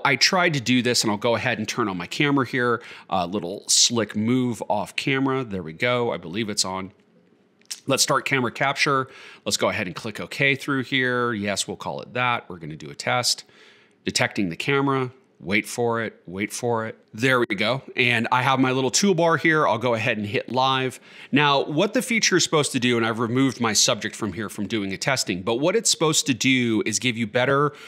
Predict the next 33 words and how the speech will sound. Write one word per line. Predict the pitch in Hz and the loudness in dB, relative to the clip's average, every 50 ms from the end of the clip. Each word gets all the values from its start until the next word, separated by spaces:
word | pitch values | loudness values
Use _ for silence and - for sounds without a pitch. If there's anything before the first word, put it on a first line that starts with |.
| - - - | -20 -18 -12
focus | - - 165 151 147 - 170 156 - | -2 2 2 2 4 4 2 2 4
control | - 165 151 - - 135 123 120 117 110 110 - - | 4 4 2 2 2 2 2 2 2 2 0 0 0
in | 135 139 135 131 120 | 2 4 4 4 4
live | 117 117 120 120 120 117 104 92 | 4 2 2 2 2 0 -2 -4
view | 110 110 113 113 110 101 | -4 -2 -2 -2 -2 -2
when | 95 113 113 | -4 -4 -2
you're | 110 107 107 | -2 -2 -2
in | 101 98 104 | -2 0 0
manual | 107 110 107 110 110 101 101 | 0 0 0 0 -2 -4 -4
focusing | - - - 135 127 - 117 101 - 101 80 - | -2 0 0 0 0 -2 -2 -4 -4 -4 -4 -6
for | - 101 95 | -8 -8 -8
more | 90 104 123 123 117 120 117 - - | -4 -2 0 2 2 2 0 0 -2
accurate | - 101 98 - - 113 107 - | -2 -2 -2 -2 -4 -4 -4 -2
manual | - 90 87 87 85 85 | -2 -4 -6 -6 -8 -10
focusing. | - - 139 139 131 - 107 - 98 85 - - - - - - | -6 -2 -2 -2 0 0 -2 -2 -2 -4 -8 -14 -16 -16 -8 -2
Now, | - 143 147 147 | 0 2 2 2
what's | 147 151 147 - - - | 2 0 0 -2 -2 0
interesting | 202 226 214 240 226 - 185 165 147 | 0 0 0 0 0 2 4 4 4
about | 120 107 127 117 107 - - | 4 2 2 2 0 0 0
this | 113 107 98 - - | -2 0 0 0 0
is | - 127 117 113 110 104 - - | 2 2 2 2 0 -2 -2 -2
that | - 120 117 117 - | 0 0 0 2 2
I | 127 143 147 | 2 2 2
could | - 156 147 123 - - - - - - - | 2 2 0 0 -2 -6 -16 -20 -18 -2 2
actually | - 139 147 147 - - 160 139 | 4 4 4 4 4 2 4 2
come | - - 151 143 143 | 2 2 2 2 4
into | 139 139 135 | 4 2 2
here | 120 - 139 127 123 113 - | 0 0 2 2 2 2 2
and | 110 110 104 98 104 | 0 0 -2 0 0
rotate | 120 123 135 131 - - 135 127 - - | 0 2 2 2 2 2 2 2 0 0
my | 113 110 101 | -2 -2 -2
focus | - - 147 143 139 - 135 - - | -2 0 -2 0 0 0 0 0 0
dial | - 117 110 104 101 98 95 95 90 - | 2 2 2 2 2 2 0 -2 -4 -8